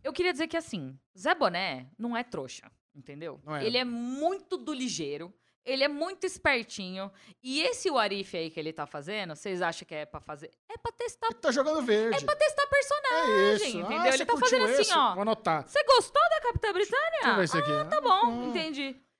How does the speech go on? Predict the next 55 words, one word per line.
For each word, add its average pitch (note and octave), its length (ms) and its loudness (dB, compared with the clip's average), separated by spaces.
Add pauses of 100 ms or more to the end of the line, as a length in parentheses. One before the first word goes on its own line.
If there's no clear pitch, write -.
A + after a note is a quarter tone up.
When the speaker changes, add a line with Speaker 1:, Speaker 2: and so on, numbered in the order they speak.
Speaker 1:
Esse F4+ 180 0
aqui G4+ 160 0
não A#4 120 0
fez G#4+ 180 -2
tanto F4+ 220 -2
sucesso? G4 480 -2 (240)
Ok. D4+ 320 -6
Speaker 2:
Próximo. D#3+ 520 -2 (240)
Speaker 1:
Próximo. B3 500 0
Speaker 2:
Como G#3+ 160 -6
é C4+ 40 0
que B3 60 -6
tá C4 60 -2
o - 20 -2
nosso G#3+ 160 -2
contrato G3 320 -4
com F#3+ 80 0
a E3 40 0
Hayley? G#3+ 360 -2
Ah, B3+ 140 -4
não D#4 120 -6
tô - 80 -16
fazendo A#3 280 -6
nada. C4+ 320 -6
Pô, C#4 260 -2
a C3+ 80 -6 (220)
galera F3+ 260 -2
gosta C#4+ 180 0
da - 40 -6
Peggy A3+ 200 -4
Carter, A3 380 -6
então A3+ 220 -10 (140)
bom G3+ 140 -8
Speaker 1:
Vamos - 40 -12
Speaker 2:
saber. C#5+ 340 2
Speaker 1:
pôr C5 100 4
ela B4 200 0
de A4 100 -4
volta A4 280 0
aqui. G4+ 380 0
Speaker 2:
Hum. C4 300 -8
Speaker 1:
Multiverso C4+ 640 4
tá A4 140 6
aí D#4+ 160 4
pra A4 140 0 (140)
isso, A4 140 -2
né? C#4 140 2
Pra B3 160 -2
ele A3+ 120 -2
Speaker 2:
Cara. D3 120 -6
Speaker 1:
experimentar. G3 540 2
E F4 40 -2
o D#4+ 40 -4
What C#4+ 200 4
If E4+ 140 -4